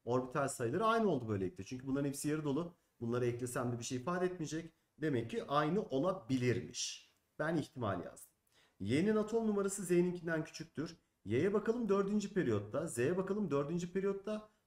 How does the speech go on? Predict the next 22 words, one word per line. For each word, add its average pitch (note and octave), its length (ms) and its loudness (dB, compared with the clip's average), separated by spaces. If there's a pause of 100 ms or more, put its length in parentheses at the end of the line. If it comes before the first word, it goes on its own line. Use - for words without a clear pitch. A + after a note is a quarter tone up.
(100)
Ama G3 220 2
Y C#3+ 520 0 (280)
S F#3+ 360 2
ile G#2+ 60 4
bitiyor. F#2+ 300 -6
Yani A2+ 440 0
Y F#3+ 360 0 (300)
dört A3+ 240 2 (140)
S A#3 160 -4
ile A3 40 0
bitti. G3+ 480 -2 (340)
Ama D3 260 2
Z B2 120 -2 (460)
dört C#3 340 2
S'in D#3 180 -2
üzerine E3 400 2
üç A#2+ 240 -4
D'ye D#3+ 180 2
de F3 60 2
elektron B2 400 0
koydu. F2 360 -8
Dolayısıyla D3+ 760 -2